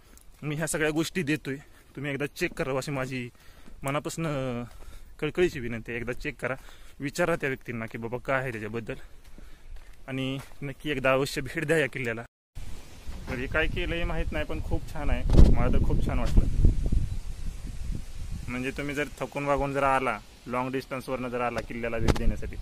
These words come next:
तर तुम्हाला थांबण्यासाठी किंवा आराम करण्यासाठी ही गोष्ट खूप उपयोगी पडणार आहे.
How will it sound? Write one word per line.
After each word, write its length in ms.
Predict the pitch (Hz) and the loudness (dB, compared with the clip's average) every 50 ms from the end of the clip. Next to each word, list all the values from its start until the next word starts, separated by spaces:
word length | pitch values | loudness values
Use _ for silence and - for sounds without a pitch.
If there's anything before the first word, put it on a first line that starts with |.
| - - - - - - - - | -10 -10 -10 -10 -10 -10 -8 -8
तर 80 | - - | -4 -2
तुम्हाला 260 | 127 127 131 135 139 - - | 0 2 4 4 2 2 -2
थांबण्यासाठी 460 | - 143 139 135 139 - 151 135 139 | -4 -4 -2 -2 -4 -4 -4 -4 -4
किंवा 200 | 131 135 135 135 | -4 -4 -2 0
आराम 180 | 131 131 135 131 | 0 0 -2 -4
करण्यासाठी 440 | 127 139 123 127 120 - 135 117 135 | -4 -4 -4 -4 -6 -6 -8 -8 -8
ही 60 | 139 | -8
गोष्ट 340 | 113 120 123 - - 135 113 | -8 -8 -8 -8 -8 -10 -10
खूप 140 | - 135 - - - - - - - - | -10 -10 -10 -10 -14 -16 -16 -14 -12 -10
उपयोगी 300 | 131 - 135 131 120 127 | -8 -4 -4 -4 -4 -4
पडणार 300 | - 131 117 107 98 98 | -4 -4 -4 -4 -6 -8
आहे. 100 | 113 | -10